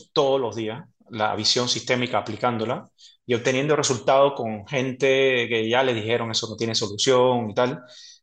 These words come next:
Eso a mí me da mucho gusto, pero tenemos que ir más adelante, tenemos que llegar mucho más, tenemos que hacer muchas más cosas. Eh, y ese, ese, es, y esa es mi chamba dentro del equipo,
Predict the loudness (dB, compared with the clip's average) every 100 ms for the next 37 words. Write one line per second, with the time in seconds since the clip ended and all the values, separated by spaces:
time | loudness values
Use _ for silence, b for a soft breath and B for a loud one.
0 | -6 -4 -2 0 2 2 0 -2 -2 -2
1 | -4 -6 -10 -14 _ _ _ B B B
2 | B _ _ _ 0 2 2 0 -2 0
3 | 0 2 0 0 -2 -4 -8 -10 -8 -4
4 | -4 -4 -2 -2 -2 -2 -4 -6 -6 -10
5 | -12 -10 -6 -4 -4 -4 -4 -4 -4 -6
6 | -6 -8 -12 -14 -10 -10 -10 _ b b
7 | b b _ -2 0 2 0 -2 -2 0
8 | 2 0 0 0 0 0 0 0 0 0
9 | -2 -2 0 0 0 -2 -4 -4 -4 -2
10 | -2 -4 -6